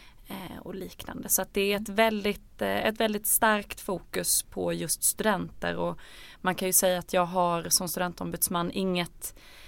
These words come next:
eh, inget liksom juridiskt så, utan det är, jag stöttar inte dem i förhandlingar och hjälper inte riktigt så i förhandlingar, utan det gör våra ombudsmän, utan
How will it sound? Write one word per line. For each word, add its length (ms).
eh, 260
inget 260
liksom 280
juridiskt 1160
så, 340
utan 320
det 380
är, 280
jag 180
stöttar 340
inte 200
dem 180
i 140
förhandlingar 800
och 60
hjälper 580
inte 260
riktigt 240
så 100
i 40
förhandlingar, 640
utan 180
det 80
gör 180
våra 160
ombudsmän, 720
utan 400